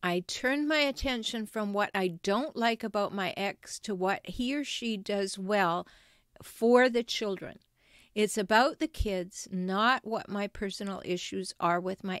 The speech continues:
ex. Okay, that's a tough one, but you can do it even with a hijackal ex. I'll say it again. Number four, I turn my attention from what I don't like about my ex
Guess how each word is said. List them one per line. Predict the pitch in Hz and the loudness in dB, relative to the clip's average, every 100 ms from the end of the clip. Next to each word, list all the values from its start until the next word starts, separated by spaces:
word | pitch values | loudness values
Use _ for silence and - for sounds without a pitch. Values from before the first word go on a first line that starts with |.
| _ | _
ex. | 170 175 - - - - - _ _ _ _ _ _ _ _ _ _ _ _ - | -4 -4 -6 -12 -10 -10 -14 _ _ _ _ _ _ _ _ _ _ _ _ -18
Okay, | - 220 185 | -8 -4 0
that's | 175 - - | -2 -2 -8
a | |
tough | - 277 - | 2 2 0
one, | 214 214 208 | -2 -2 0
but | 208 | -2
you | - | -4
can | 196 233 214 202 | -4 -2 -2 -4
do | 190 214 | -2 0
it | 247 | 0
even | 247 240 254 | -2 -4 -4
with | 240 254 262 | -2 -2 -2
a | |
hijackal | 233 233 220 214 - 190 | -2 -2 -4 -8 -8 -6
ex. | 180 180 - - - - - - | -4 -6 -8 -20 -20 -20 -16 -8
I'll | 175 | -6
say | - 185 | -2 -2
it | 208 | 0
again. | 262 247 240 | -2 0 0
Number | 233 208 220 | 0 0 -2
four, | 254 - 254 233 226 - - - | -4 -2 0 2 0 -8 -6 0
I | 208 | 0
turn | - - 240 254 | -2 -2 0 0
my | 254 269 | 0 0
attention | 285 285 262 240 233 233 220 | 0 -2 -4 -2 -2 -4 -6
from | - 208 202 | -4 -2 0
what | 202 - | 0 0
I | 180 | -2
don't | 170 165 - 214 262 349 | -4 -4 2 4 4 -2
like | 233 226 208 202 | -2 0 0 -4
about | 202 190 - | -4 -4 -4
my | 170 175 | -4 -4
ex | - 175 - - - | -4 -6 -8 -12 -14